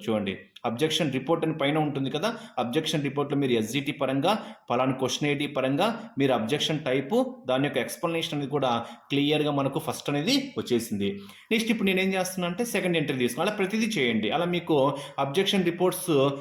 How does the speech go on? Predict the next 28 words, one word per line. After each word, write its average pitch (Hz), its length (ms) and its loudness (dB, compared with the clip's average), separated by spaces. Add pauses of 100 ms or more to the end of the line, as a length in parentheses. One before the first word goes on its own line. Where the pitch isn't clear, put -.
(120)
ఎన్నైతే 170 360 2
మీరు 180 160 2
పెట్టింటారో 165 520 0
అవన్నీ 190 440 0
మనకి 226 240 0
ఇక్కడ 170 160 0
డిస్‌ప్లే 131 300 0
అవుతాయి 113 240 4
అన్నమాట. 104 360 0
నేను 180 440 -2
ఇంకోటి 185 300 4
ఇస్తున్నా 175 260 -4 (120)
చూడండి, 170 420 -2 (120)
అబ్జెక్షన్ 147 460 0
ఎంట్రీ 127 440 0 (320)
మళ్ళీ 110 380 0 (320)
సేమ్, 170 440 2 (220)
ఓకేనా? 196 320 0 (380)
జూన్ 135 260 2
something, 120 500 0 (100)
అంటే 139 160 0
మనకు 127 480 2
థర్టీన్త్ 151 520 -2
జూన్ 143 220 0
టూ 123 80 0
థౌజండ్ 117 180 2
ట్వంటీ 110 160 0
ఫైవ్. 107 240 -2